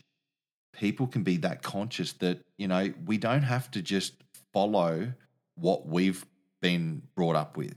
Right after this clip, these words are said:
You know, it's all about breaking the chain, because before that, I'm sure his parents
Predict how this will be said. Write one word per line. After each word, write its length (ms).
You 120
know, 300
it's 200
all 180
about 380
breaking 420
the 100
chain, 560
because 480
before 360
that, 260
I'm 100
sure 220
his 200
parents 640